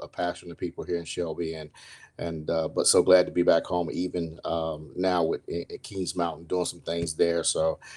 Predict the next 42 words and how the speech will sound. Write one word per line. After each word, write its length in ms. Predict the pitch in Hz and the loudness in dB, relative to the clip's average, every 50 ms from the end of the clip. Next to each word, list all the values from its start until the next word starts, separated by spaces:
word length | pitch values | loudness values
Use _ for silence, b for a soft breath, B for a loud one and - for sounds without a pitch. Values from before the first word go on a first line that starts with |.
| B B B _ | B B B _
uh, 300 | - 87 85 85 85 82 | 2 4 4 4 4 4
same 320 | 80 - - 107 107 98 95 | 4 6 8 8 6 6 6
here 100 | 101 92 | 4 4
with 160 | 92 90 - | 4 2 0
you, 80 | 101 90 | 0 -2
man. 300 | 87 82 80 80 80 76 | 0 -2 -2 -4 -2 -2
Been, 260 | 90 87 87 87 - - | -2 -2 -2 -4 -6 -4
been 260 | 92 90 87 85 73 | -2 -2 0 -2 -2
always, 460 | - - 87 92 95 95 95 87 - | -4 0 2 4 4 4 4 2 2
anytime 380 | 80 92 104 104 - 101 95 92 | 2 2 2 4 4 4 4 4
we, 160 | 95 95 - - - | 4 2 0 -2 -4
we, 160 | 80 92 92 - _ _ - - _ - | -4 -4 -4 -4 _ _ -20 -10 _ -8
our 80 | 92 | -6
paths 320 | - - 101 92 98 95 - | -2 0 2 4 4 4 2
cross, 320 | - - 92 92 92 90 - | 4 6 6 6 6 6 4
we 140 | 92 87 | 4 4
always 480 | - - 92 95 92 92 92 92 90 98 | 4 8 8 10 10 10 8 4 2 0
embrace 480 | 90 87 85 87 92 90 90 87 - 92 | -2 -4 -2 0 2 2 2 0 -2 -6
each 140 | 82 - | -2 0
other 120 | 90 78 85 | 0 0 2
with 160 | 85 85 82 | 0 0 0
a 60 | 82 | 2
hug 340 | 98 95 92 92 92 90 - | 2 4 4 4 4 2 0
and, 140 | 82 76 - B B B B B B B B B _ | -4 -6 -6 B B B B B B B B B _
and, 200 | - 82 82 82 | -8 -8 -6 -6
and 180 | - - 80 80 | -6 -6 -6 0
have 220 | 82 95 90 87 | 2 2 2 2
a 40 | 85 | 0
couple 260 | - 95 87 - 87 | 0 0 0 0 0
words, 420 | 87 90 90 90 90 85 80 - 87 | 2 4 4 6 6 4 2 0 -4
man. 280 | 90 87 90 87 76 | -4 -2 -2 -2 -2
Even 360 | 73 92 95 90 95 92 90 | -2 -2 -2 -2 -2 -2 0
those 240 | 87 92 92 90 - | 2 2 2 2 0
times 260 | - 92 87 90 90 | -2 -2 -2 -2 -2
when 80 | 87 87 | -2 -2
we 80 | 87 90 | -2 0
saw 240 | - - 92 92 | 2 2 2 2
each 140 | 90 - 98 | 2 2 0
other 160 | 90 85 90 | 0 0 -2
at 60 | 82 - | 0 4
Gardner 280 | 92 95 92 85 90 | 6 8 8 6 6
Webb, 320 | 92 95 95 90 90 85 | 4 4 4 4 2 0